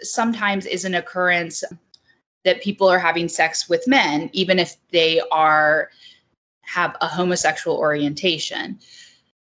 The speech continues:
Now, the other thing is, so, you know, that's why we really talk about behavior in addition to orientation. And, you know, again, we want to address safety generally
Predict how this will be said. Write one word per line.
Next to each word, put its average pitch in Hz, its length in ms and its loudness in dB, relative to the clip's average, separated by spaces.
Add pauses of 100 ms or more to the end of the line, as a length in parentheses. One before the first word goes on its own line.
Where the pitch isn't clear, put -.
(100)
Now, 190 500 2
the 226 160 4
other 403 260 2
thing 208 360 2
is, 180 460 2 (200)
so, 202 400 4
you 220 100 0
know, 170 140 2
that's 208 320 0
why 226 80 4
we 202 160 0
really 208 340 4
talk 185 260 -4
about 160 520 -2
behavior 208 1040 -4
in 208 120 4
addition 180 580 0
to 175 180 -6
orientation. 151 1160 -2 (1700)
And, 185 420 2
you 190 100 -2
know, 147 260 0
again, 175 340 0
we 160 100 -4
want 170 160 -2
to 170 80 0
address 165 560 0
safety 165 680 -4
generally 156 840 -2